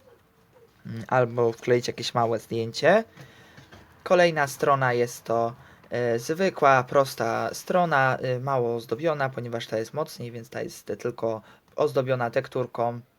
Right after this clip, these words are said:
którą też możecie zobaczyć w filmie, e, zakupowym. Kolejna strona to są dwie klapki. E, klapki te są zamykane na magnes. Piękne papiery, mocno kwiatowe. Właśnie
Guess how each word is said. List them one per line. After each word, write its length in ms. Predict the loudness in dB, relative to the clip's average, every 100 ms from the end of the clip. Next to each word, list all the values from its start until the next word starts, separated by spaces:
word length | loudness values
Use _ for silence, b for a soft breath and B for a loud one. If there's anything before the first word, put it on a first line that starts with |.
| _ _ _ _ _ _ _ _ _
którą 280 | -8 -4 -4
też 180 | -4
możecie 340 | -6 -10 -10 -6
zobaczyć 440 | -2 -2 -4 -8
w 20 | -10
filmie, 540 | -12 -10 -8 -8 -8 B B B B _
e, 480 | -2 0 2 2 0
zakupowym. 840 | -4 -6 -8 -8 -2 2 2 0 -6 _ _ B B B B
Kolejna 360 | 0 2 4 2
strona 680 | 0 0 0 4 4 4 0 -8
to 120 | -8
są 320 | -4 -4 -4
dwie 240 | -4 -4
klapki. 720 | 0 2 2 0 -8 -6 -6 B B B
E, 260 | -2 2 2
klapki 480 | 2 0 0 -4 -4
te 280 | 2 2 2
są 200 | 0 -2
zamykane 480 | -2 -2 0 -2
na 120 | 0 2
magnes. 760 | 2 2 0 0 0 -4 -12 -8
Piękne 340 | -6 -2 -2
papiery, 440 | -2 2 2 4
mocno 320 | 2 -2 -4 -8
kwiatowe. 420 | -8 -2 0 0
Właśnie 280 | -2 -4